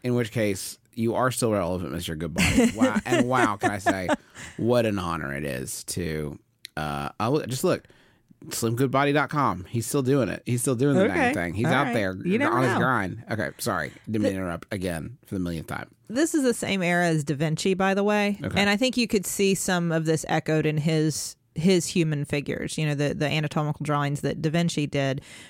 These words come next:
Speaker 2: which are these beautiful depictions of the human form, um, also trying to be exact and show what, what is what, right?
Speaker 1: Mm-hmm.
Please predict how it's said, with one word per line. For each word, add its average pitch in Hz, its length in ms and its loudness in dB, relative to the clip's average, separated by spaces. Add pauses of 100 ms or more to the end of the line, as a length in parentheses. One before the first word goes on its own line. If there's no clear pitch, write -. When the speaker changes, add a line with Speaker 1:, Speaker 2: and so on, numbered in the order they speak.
(100)
Speaker 2:
which 170 240 2
are 160 80 6
these 151 460 2 (760)
beautiful 160 1040 4 (140)
depictions 151 720 0
of 147 120 2
the 147 60 2
human 143 380 -2
form, 135 640 0 (600)
um, 139 460 -2
also 220 360 4
trying 185 300 0
to 170 100 -2
be 165 100 4
exact 165 420 0
and 156 140 -2
show 160 180 0
what, 147 300 0 (460)
what 160 200 0
is 131 120 -6
what, 139 300 2
right? 139 320 2
Speaker 1:
Mm-hmm. 87 60 -8